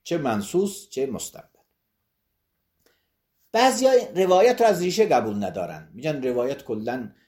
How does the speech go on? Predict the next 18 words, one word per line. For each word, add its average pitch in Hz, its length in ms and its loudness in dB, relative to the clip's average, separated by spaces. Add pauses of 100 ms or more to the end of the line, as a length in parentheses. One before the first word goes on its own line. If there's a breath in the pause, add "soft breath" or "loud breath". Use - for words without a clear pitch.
(180 soft breath)
اه، 80 320 -14
چون 123 200 -6
خبر 98 460 -2
واحده، 92 360 -6
مثلاً 98 460 -10 (500)
مثل 101 560 -4 (460 soft breath)
ابن 104 240 -6
ادریس 101 500 -6
حلی، 98 720 -8 (600)
اه، 67 160 -18
که - 180 -16
قائل 101 540 -4
به 92 520 -6
عدم 120 360 -2
حجیت 85 720 -12
خبر 85 400 -10
واحده، 92 800 -10
مگر 101 480 -8